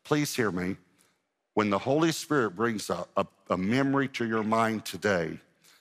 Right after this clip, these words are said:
it's not to hurt you, it's to heal you. I promise you. I'll tell you one more story that I've told you that,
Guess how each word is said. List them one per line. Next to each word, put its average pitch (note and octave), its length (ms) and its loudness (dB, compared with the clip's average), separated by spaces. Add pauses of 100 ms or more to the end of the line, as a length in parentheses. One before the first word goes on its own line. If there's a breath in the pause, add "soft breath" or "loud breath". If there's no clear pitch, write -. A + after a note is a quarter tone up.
(140 soft breath)
it's G2+ 280 -2
not G2+ 640 0 (280)
to G#2 120 0
hurt G2+ 300 -2 (100)
you, C#2+ 120 -12 (500)
it's F#2 220 -2
to F2+ 100 -6
heal F2+ 340 -2
you. - 60 -20 (1200)
I G2+ 60 0
promise F#2+ 480 -4
you. - 60 -18 (800)
I'll - 100 -2
tell B2+ 180 2
you B2+ 80 0
one B2+ 160 2
more B2+ 180 2
story G2+ 440 -2
that F#2 140 -2
I've F#2+ 140 0
told G2+ 320 -2
you F2 120 -6
that, E2 200 -2